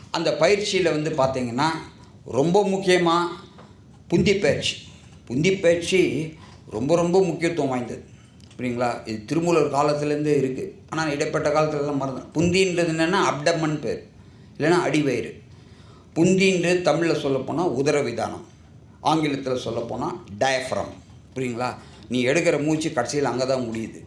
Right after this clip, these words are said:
அந்த புந்தியை வந்து எப்படி நம்ம வந்து அதை வந்து வளப்படுத்த வேண்டும் அப்படி திருமூலர் கூட அற்புதமான ஒரு பாட்டு இருக்கு. "ஐந்து கரத்தனை, ஆனை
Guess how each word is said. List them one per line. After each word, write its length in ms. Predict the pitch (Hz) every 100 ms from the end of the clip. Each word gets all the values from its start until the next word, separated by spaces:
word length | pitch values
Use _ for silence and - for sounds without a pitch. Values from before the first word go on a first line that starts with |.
| - - - - -
அந்த 380 | - 139 139 131
புந்தியை 500 | - 156 170 160 151
வந்து 280 | 139 139 180 190 - - - - - - -
எப்படி 400 | - 127 - 156
நம்ம 240 | 139 123 120
வந்து 260 | 120 127 180 185 - - - - - - - - - - - -
அதை 200 | - 120 117
வந்து 180 | 131 131
வளப்படுத்த 520 | 120 143 135 104 113
வேண்டும் 360 | 110 104 107 101 - -
அப்படி 240 | - 95 -
திருமூலர் 380 | 139 135 135 127
கூட 160 | 131 156 - - - -
அற்புதமான 520 | 101 - 131 135 143 139
ஒரு 140 | 123
பாட்டு 320 | 113 127 - 113
இருக்கு. 220 | 101 - - - - - - - - - - -
"ஐந்து 420 | 117 135 151 151 151
கரத்தனை, 580 | 139 143 143 147 139 123 - - - - - - - 110
ஆனை 320 | 139 175 185